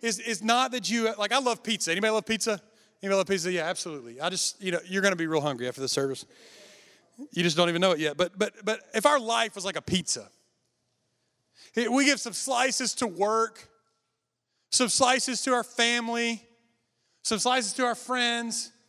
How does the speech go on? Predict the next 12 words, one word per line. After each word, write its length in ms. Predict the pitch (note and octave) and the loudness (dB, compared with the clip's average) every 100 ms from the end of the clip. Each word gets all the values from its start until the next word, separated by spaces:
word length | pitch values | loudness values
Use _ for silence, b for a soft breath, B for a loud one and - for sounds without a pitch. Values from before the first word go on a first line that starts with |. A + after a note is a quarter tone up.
| _ b b b A#3+ | _ b b b -6
and 100 | A#3+ | 0
to 60 | B3 | 2
be 100 | A#3 | 4
honest, 320 | A#3+ C4 A3 | 4 2 0
whatever's 300 | B3 C4 A#3 | 2 0 0
left 220 | A#3 G3 | -4 -2
over, 300 | A3 C4+ A#3+ | 2 2 2
we 120 | A3 G#3+ | -6 -4
kinda 160 | G#3+ | -4
give 160 | G#3 E3 | -4 -6
to 80 | F3 | -2
Jesus. 580 | A#3 A3 A2+ - - | -2 -2 -6 -14 -16